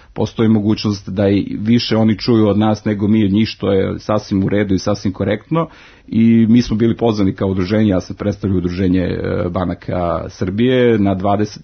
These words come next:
proslavi dvadeset godina od udruženja i bio je jedan panel koji je ovako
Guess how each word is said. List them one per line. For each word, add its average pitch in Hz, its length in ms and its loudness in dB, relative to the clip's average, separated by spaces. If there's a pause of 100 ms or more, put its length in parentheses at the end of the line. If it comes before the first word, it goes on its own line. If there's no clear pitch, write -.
(140)
proslavi 110 340 -2
dvadeset 101 440 -2
godina 98 460 0 (380)
od 95 240 -2
udruženja 110 560 2
i 113 100 4
bio 107 180 2
je 104 100 4
jedan 95 200 0
panel 117 400 2
koji 92 320 -2
je 95 220 2
ovako 95 500 -4